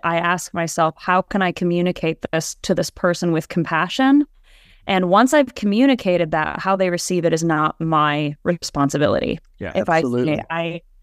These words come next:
Speaker 1: you know, "I'm, I'm really maxed right now. I feel, um, like I need to take some time for myself. I'll come back to this later." And if, if you're finding yourself in an emergency and you need to talk to someone else, like, let's,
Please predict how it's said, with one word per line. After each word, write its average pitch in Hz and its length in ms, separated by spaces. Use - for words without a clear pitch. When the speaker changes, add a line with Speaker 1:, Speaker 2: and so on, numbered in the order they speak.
Speaker 1:
you 190 80
know, 180 120
"I'm, 165 400
I'm 165 140
really 180 260
maxed 185 380
right 262 200
now. 294 440
I 165 640
feel, 185 800
um, 160 540
like 175 180
I 175 40
need 170 120
to 165 180
take - 220
some 165 140
time 170 220
for 220 120
myself. 220 480
I'll 190 80
come 202 180
back 170 260
to - 80
this 165 300
later." 107 480
And 185 160
if, - 380
if - 260
you're 180 120
finding 202 360
yourself 190 360
in 190 60
an 180 80
emergency 180 520
and 185 140
you 170 60
need 170 140
to 160 60
talk 170 280
to 175 80
someone 160 360
else, 156 320
like, 160 320
let's, 170 380